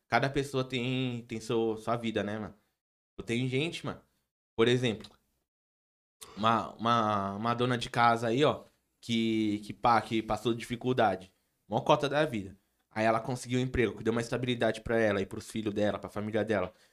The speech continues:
Você acha que ela vai arriscar perder aquilo, mano? Ligado?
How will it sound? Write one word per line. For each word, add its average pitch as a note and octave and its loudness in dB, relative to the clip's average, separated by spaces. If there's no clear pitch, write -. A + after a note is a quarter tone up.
Você - -4
acha G#2+ -2
que B2+ -2
ela A#2 4
vai A#2+ 4
arriscar A#2+ 2
perder C3 4
aquilo, C3 -4
mano? E3+ -8
Ligado? D3 0